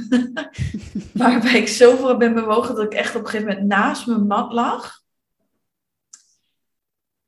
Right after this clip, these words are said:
Speaker 1: heb ik zo'n herbedrading van mijn zenuwstelsel ervaren, waarin ik gewoon één week lang zo intense rust in mijn zenuwstelsel heb ervaren, die ik, denk ik,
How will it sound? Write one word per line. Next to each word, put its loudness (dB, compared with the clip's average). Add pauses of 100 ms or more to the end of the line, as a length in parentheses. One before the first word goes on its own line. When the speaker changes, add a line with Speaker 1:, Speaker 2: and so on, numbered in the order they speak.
(200)
Speaker 1:
heb 2
ik 4
zo'n 2 (360)
herbedrading 2
van -2
mijn -2
zenuwstelsel -2
ervaren, -4 (760)
waarin 4
ik 2
gewoon -2
één 0
week 2
lang 0
zo 0
intense -4
rust -6
in -2
mijn 0
zenuwstelsel -4
heb -6
ervaren, -4
die -8
ik, -10
denk -4
ik, -8